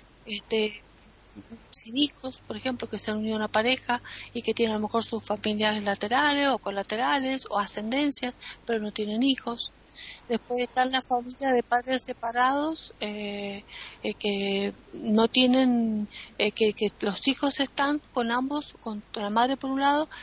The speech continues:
y con el padre por el otro. No es la monoparental, porque no es que vivan solo con el padre o solo con la madre, sino que viven con, un tiempo con el padre,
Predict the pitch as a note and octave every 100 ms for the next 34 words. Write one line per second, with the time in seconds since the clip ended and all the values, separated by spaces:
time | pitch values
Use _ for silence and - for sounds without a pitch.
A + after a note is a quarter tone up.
0 | - B3+ - A3+ G#3+ A3+ A3+ A3+ A3 A3+
1 | D4+ C4 G#3+ G#3 G#3+ A3+ C4 C4+ C#4+ C4
2 | C4 B3+ A#3+ B3+ B3+ A#3+ A#3 - - -
3 | A#3 A3+ A#3 C#4 - A#3+ A#3 A3+ - A#3
4 | B3+ A3+ G#3+ - A#3 A#3 G3+ A#3 G#3+ G#3
5 | G#3+ G#3+ G3+ G3 - - - - A3+ A#3
6 | A#3 A#3 B3+ C4+ C#4 C#4+ C#4+ C#4 C#4 C#4
7 | - C#4+ C#4+ C#4+ D4 - D4 D4+